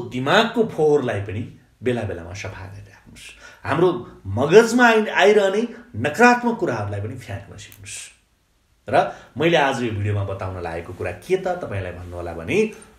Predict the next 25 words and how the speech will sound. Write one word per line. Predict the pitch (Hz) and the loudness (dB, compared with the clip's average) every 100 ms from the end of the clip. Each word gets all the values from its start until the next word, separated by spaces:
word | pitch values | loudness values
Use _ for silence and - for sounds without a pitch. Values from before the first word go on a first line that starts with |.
| - _ | -20 _
एकपटक | 196 202 202 196 180 | -4 -4 -2 -4 -6
म | 165 | -8
तपाईँलाई | 165 117 107 | -6 -6 -6
फेरि | - 165 170 | -2 2 2
एकपल्ट | - 113 101 | 0 -8 -10
स्मरण | 104 123 110 98 | -6 -6 -4 -6
गराउँछु। | 87 87 95 139 | -8 -12 -14 -14
के | 117 | -10
त | 87 92 | -10 -10
भन्दा, | 82 82 110 165 - - - - _ _ | -12 -10 -6 -6 -10 -20 -20 -20 _ _
शरीरमा | - - - 151 190 214 202 190 - - | -16 -10 -4 -2 0 2 0 -2 -8 -4
तेल | 156 170 165 | 0 2 2
मालिस | 120 98 95 - | -2 -4 -6 -10
गरेपछि, | 87 87 85 80 - 147 165 - _ _ _ _ _ _ _ _ _ - | -12 -12 -14 -14 -10 -10 -10 -20 _ _ _ _ _ _ _ _ _ -8
त्यसै | 165 170 | -4 -2
गरी | 151 117 | -2 -2
दारी | 113 135 160 185 | 0 2 2 0
कपाल | 170 - 101 95 | -2 -4 -4 -6
काटेपछि, | 90 87 87 - 85 - 139 165 - _ _ _ _ | -8 -12 -14 -14 -14 -10 -8 -10 -18 _ _ _ _
शारीरिक | - - 160 170 233 233 | -10 -2 2 4 4 2
सम्बन्ध | - 156 165 185 175 | 0 -2 0 2 2
राखेपछि, | 135 107 101 98 85 - 127 170 - - _ 107 | 2 0 -6 -10 -10 -10 -8 -8 -12 -20 _ -8
मलामी | 123 156 190 214 240 233 | 0 6 8 8 8 6
गरेर | 180 143 | 4 4
आएपछि | 110 98 87 - | -2 -4 -6 -10